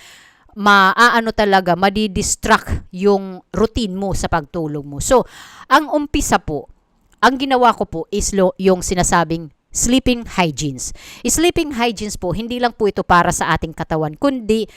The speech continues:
sa ating kwarto na sa umaga, kailangan natin buksan yung ating, ah, bintana para ma-stimulate ng, ah, sa loob ng, ng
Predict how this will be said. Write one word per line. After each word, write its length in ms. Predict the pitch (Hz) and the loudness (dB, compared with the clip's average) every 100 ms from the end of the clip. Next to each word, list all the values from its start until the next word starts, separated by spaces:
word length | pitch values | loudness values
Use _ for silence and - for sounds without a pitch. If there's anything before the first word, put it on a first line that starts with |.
| - - | -20 -18
sa 240 | - - 240 240 208 | -6 0 2 4 4
ating 240 | - 208 - | 2 -4 -2
kwarto 640 | 175 165 - - 139 123 - _ | 0 0 0 -6 -6 -8 -18 _
na 480 | 175 180 165 156 147 _ _ _ _ _ _ _ _ _ - | -2 0 2 0 -6 _ _ _ _ _ _ _ _ _ 0
sa 160 | 277 | 2
umaga, 640 | 262 277 269 220 180 180 156 | 4 4 6 6 4 2 2
kailangan 520 | 214 208 196 190 190 | 2 4 4 4 0
natin 600 | 185 175 180 175 170 147 | 0 0 0 -4 -6 0
buksan 560 | 190 - - 220 180 175 | 0 0 4 4 4 0
yung 120 | 170 | 2
ating, 600 | 165 165 170 160 156 151 160 | 0 0 -2 -4 -4 -8 -2
ah, 400 | 156 147 143 143 | 0 2 -2 -2
bintana 800 | 160 175 185 170 165 185 254 - _ _ _ _ _ _ - - - | -2 2 4 4 4 0 -2 -6 _ _ _ _ _ _ -20 -8 4
para 320 | 226 214 220 | 6 8 6
ma-stimulate 1200 | 208 202 202 233 - - 254 220 196 202 196 - _ _ _ _ _ _ | 4 4 2 0 -2 0 0 2 4 4 2 0 _ _ _ _ _ _
ng, 640 | 175 196 185 185 185 175 175 175 | -2 4 4 4 -2 -8 -2 2
ah, 480 | 170 165 160 160 | 4 4 2 0
sa 140 | 156 226 | 0 2
loob 400 | 208 208 196 170 | 0 2 0 0
ng, 560 | 180 165 165 156 156 - | -2 -2 -4 -8 -12 -16
ng 180 | 180 165 | -12 -12